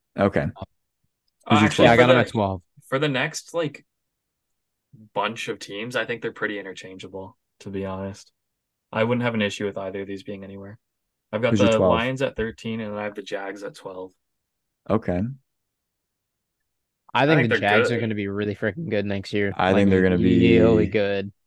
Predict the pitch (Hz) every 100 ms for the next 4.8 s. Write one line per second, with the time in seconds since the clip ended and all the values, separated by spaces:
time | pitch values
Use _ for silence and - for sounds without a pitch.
0 | _ _ 98 92 85 85 82 80 82 85
1 | 85 92 98 92 90 80 92 90 85 85
2 | 78 78 90 _ _ _ _ _ _ _
3 | _ _ _ _ - 92 98 - 92 -
4 | 92 87 76 82 80 82 80